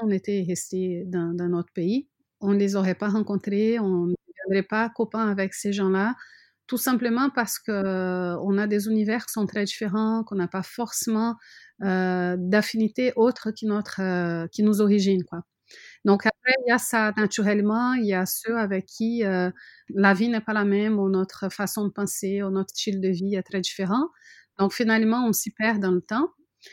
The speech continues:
Après, il y en a plein de Brésiliens que j'ai rencontrés ici, justement, qui sont rentrés au Brésil ou qui sont partis dans un autre pays,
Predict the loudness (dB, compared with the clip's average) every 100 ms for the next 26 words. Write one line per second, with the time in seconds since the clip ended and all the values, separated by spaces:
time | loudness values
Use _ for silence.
0 | -20 _ 4 4 6 4 4 4 4 2
1 | 4 6 8 6 6 4 4 2 0 -2
2 | -2 0 0 -2 -4 -2 -2 -2 -4 -4
3 | -4 -2 -2 -2 -6 -4 -2 -2 0 -2
4 | 0 -2 -2 -2 -4 -4 -6 -4 -6 -6
5 | -4 -2 0 -2 -2 -2 -2 -2